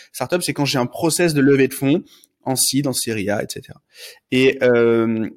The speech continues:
et donc l'univers des startups aujourd'hui, donc c'est très, très, qui dit donc si startup est un modèle économique lié à la levée de fonds, parlons directement de la levée de fonds,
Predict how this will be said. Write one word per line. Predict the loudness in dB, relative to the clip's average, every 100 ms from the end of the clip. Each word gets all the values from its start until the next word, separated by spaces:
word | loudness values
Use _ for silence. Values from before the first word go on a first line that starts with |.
| -2
et | 2
donc | 2
l'univers | 2 2 2
des |
startups | 2 0 -2 0
aujourd'hui, | 0 0 0 2
donc | 2
c'est | 0 0 0 -2
très, | -6 -8 -8 -12
très, | -16 -16 -20 _ _ -8
qui | -4
dit | -2 -2
donc | -2 -2
si | -2
startup | -2 -2 0 -2 -4
est | -2
un | 0
modèle | 2 2
économique | 2 0 0 -2
lié | 0 2
à |
la | 2
levée | 0 0
de | -2
fonds, | 0 -2 -4 _ _ _ _ _ -6
parlons | 0 2
directement | 2 2 2 2
de |
la | 4
levée | 2 0
de |
fonds, | -4